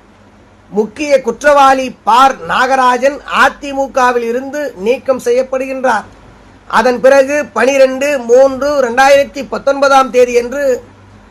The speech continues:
திராவிட முன்னேற்ற கழகத்தினுடைய துணை பொதுச் செயலாளரும்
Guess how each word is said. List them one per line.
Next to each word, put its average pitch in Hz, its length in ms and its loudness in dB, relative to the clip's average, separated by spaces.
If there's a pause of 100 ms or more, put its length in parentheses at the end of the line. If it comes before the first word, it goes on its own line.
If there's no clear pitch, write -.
(240)
திராவிட 269 480 4
முன்னேற்ற 269 460 0
கழகத்தினுடைய 269 800 0
துணை 233 260 0
பொதுச் 240 360 -2
செயலாளரும் 240 580 0